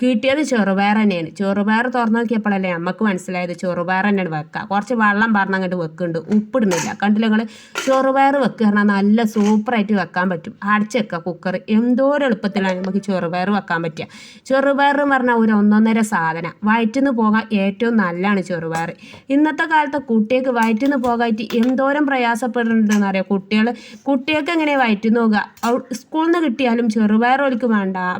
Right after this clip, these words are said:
വീട്ടിൽ നിന്ന് കിട്ടിയാലും ചെറുപയർ വേണ്ട, പിന്നെ എവിടുന്ന് കിട്ടിയാലും ചെറുപയർ കാണുന്നതേ അലർജി. നമ്മളെ കുട്ടിക്കാലത്തൊന്നും അങ്ങനെയല്ലേ ഇനി. ചെറുപയർ പറഞ്ഞാൽ നമ്മളെല്ലാവരും കഴിച്ചിനി. നമ്മൾ രണ്ടാം വട്ടം മൂന്നാം വട്ടമൊക്കെ പോയി വാങ്ങിനി ഒരു സാധനമാണിത്.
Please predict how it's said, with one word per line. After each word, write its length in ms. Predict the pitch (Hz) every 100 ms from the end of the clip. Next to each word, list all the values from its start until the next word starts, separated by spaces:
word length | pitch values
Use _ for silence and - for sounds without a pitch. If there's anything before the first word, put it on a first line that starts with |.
| -
വീട്ടിൽ 260 | 220 233 226
നിന്ന് 140 | 311
കിട്ടിയാലും 420 | 311 262 262 247 220
ചെറുപയർ 500 | 196 190 190 190 196
വേണ്ട, 260 | 185 180 190 220 - - -
പിന്നെ 220 | 240 240
എവിടുന്ന് 460 | 233 247 269 277 349
കിട്ടിയാലും 420 | 277 302 285 277
ചെറുപയർ 540 | 254 214 214 247 277 262
കാണുന്നതേ 480 | 214 208 247 254 302
അലർജി. 460 | 269 208 180 160 -
നമ്മളെ 420 | 202 185 196 240
കുട്ടിക്കാലത്തൊന്നും 720 | 285 247 262 247 247 240 240 220
അങ്ങനെയല്ലേ 480 | 190 185 202 190
ഇനി. 160 | - - -
ചെറുപയർ 560 | 226 226 233 247 254
പറഞ്ഞാൽ 360 | 269 247 208 208
നമ്മളെല്ലാവരും 720 | 202 196 214 226 202 196 202
കഴിച്ചിനി. 640 | 214 208 156 - 185 185
നമ്മൾ 240 | 190 202 214
രണ്ടാം 420 | 208 208 208 214
വട്ടം 280 | 220 240 233
മൂന്നാം 300 | 208 196 202
വട്ടമൊക്കെ 300 | 196 214 208
പോയി 260 | 202 -
വാങ്ങിനി 460 | 190 190 185 196 208
ഒരു 120 | 208
സാധനമാണിത്. 1080 | 202 196 185 190 214 208 165 151 - -